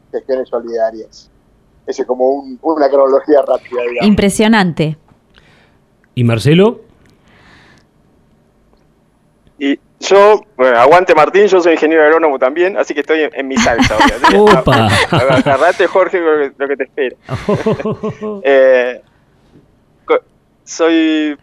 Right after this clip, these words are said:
Speaker 4: papá de, de dos hijos, Juan Martín y Valentina. Eh, llegué a los cincuenta con todo un recorrido, imagínense, de, de, de lo que es, eh, la ingeniería, con lo amplio que es la, la carrera. Yo creo que el ser ingeniero agrónomo, eh, transitar la universidad te da,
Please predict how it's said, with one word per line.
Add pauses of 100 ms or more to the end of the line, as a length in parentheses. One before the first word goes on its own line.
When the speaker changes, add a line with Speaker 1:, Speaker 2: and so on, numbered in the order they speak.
Speaker 4:
papá
de,
de
dos
hijos,
Juan
Martín
y
Valentina. (140)
Eh, (120)
llegué
a
los
cincuenta
con
todo
un
recorrido,
imagínense,
de,
de,
de
lo
que
es,
eh, (120)
la
ingeniería,
con
lo
amplio
que
es
la,
la
carrera. (320)
Yo
creo
que (120)
el
ser
ingeniero
agrónomo,
eh, (240)
transitar
la
universidad
te
da,